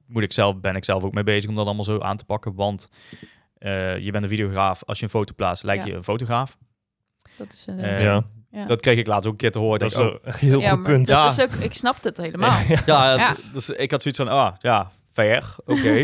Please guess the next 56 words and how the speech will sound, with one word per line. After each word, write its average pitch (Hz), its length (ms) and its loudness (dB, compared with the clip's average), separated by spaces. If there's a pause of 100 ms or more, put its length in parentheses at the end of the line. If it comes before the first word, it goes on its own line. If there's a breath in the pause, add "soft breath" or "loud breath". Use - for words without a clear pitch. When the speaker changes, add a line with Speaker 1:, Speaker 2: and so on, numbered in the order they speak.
(120)
Speaker 2:
<laughs> - 200 -12
Speaker 1:
Dus 120 100 -4
ik 117 60 -4
ben 131 100 4
een 135 60 0
nieuwe 131 160 4
banner 107 240 0
aan 104 60 -8
het 104 80 -2
maken 104 200 -4
ondertussen 117 400 -8
weer 120 120 -4
voor 104 100 -6
Speaker 2:
Ja. 117 100 -4
Speaker 1:
de - 60 -8
website. 143 180 -8 (300)
Eh, 120 760 2 (100)
<laughs> 120 200 -6
maar 135 220 0 (340 loud breath)
ja, 117 200 2
weet 135 120 2
je, - 320 -6
daarna 127 480 0
heb 123 100 0
ik 120 80 -6
meteen 131 200 -2
een 127 60 -2
kopje 131 280 -2
dat 113 120 -4
je - 60 -8
mijn 117 120 -2
hoofd 135 160 -2
ziet, 135 180 -6
wie 117 100 -6
ik 107 60 -12
ben, 123 240 2
waar 110 140 2
ik 101 60 -2
woon, 117 440 0
eh, 104 400 -6 (800)
ja, 95 240 -6 (120)
hoeveel, 113 280 -8
hoe 110 200 -4
lang, 107 160 -4
hoe 98 160 -10
lang 104 160 -10
ik 98 80 -10
al 90 160 -6
actief 117 300 -12
ben, 113 180 -4
zeg 107 160 -10
maar, 98 100 -8
als 104 120 -8
trouwvideograaf. 95 680 -8 (480 soft breath)
En, 113 340 -4
ehm, 104 540 -4